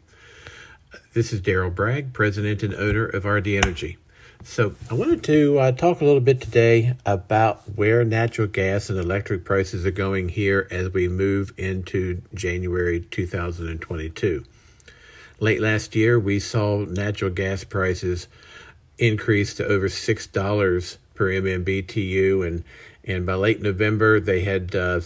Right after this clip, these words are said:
softened up a little bit and settled at five forty per M M B T U. And then we had a very warm, much above normal December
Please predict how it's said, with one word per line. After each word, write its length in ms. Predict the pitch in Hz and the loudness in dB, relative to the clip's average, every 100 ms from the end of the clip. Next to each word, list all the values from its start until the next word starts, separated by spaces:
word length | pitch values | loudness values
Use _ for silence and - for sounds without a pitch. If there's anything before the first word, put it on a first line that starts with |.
| - | -8
softened 460 | - 135 123 110 117 | -2 2 2 4 2
up 100 | 117 | 4
a 40 | |
little 180 | 113 107 | 4 4
bit 340 | 92 113 107 107 | 4 4 4 2
and 200 | 92 90 | -4 -4
settled 400 | - 107 104 95 | -2 0 0 0
at 180 | 76 | -4
five 340 | - 101 98 90 | -2 0 0 0
forty 440 | 120 135 113 85 | 6 6 6 2
per 240 | 87 101 85 | -2 -2 -2
M 180 | 90 | -2
M 160 | 90 87 | -2 -2
B 160 | 87 87 | -2 -4
T 200 | - 95 | -2 -2
U. 340 | 92 90 90 - - - - - - | 0 0 -2 -12 -20 -20 -20 -14 -4
And 160 | 107 | 0
then 200 | 107 185 | 4 6
we 180 | 180 165 | 6 4
had 260 | 127 139 131 | 2 0 0
a 60 | |
very 400 | 98 107 117 120 | 2 4 6 6
warm, 600 | 113 95 95 98 104 107 123 - - _ | 4 2 0 2 0 -2 -6 -14 -20 _
much 440 | - 90 95 110 110 | -8 -4 0 0 0
above 320 | 95 98 95 | 2 2 2
normal 400 | 98 98 95 90 | 0 0 0 -2
December 720 | 85 90 - 170 117 90 90 | -2 -4 2 4 4 2 0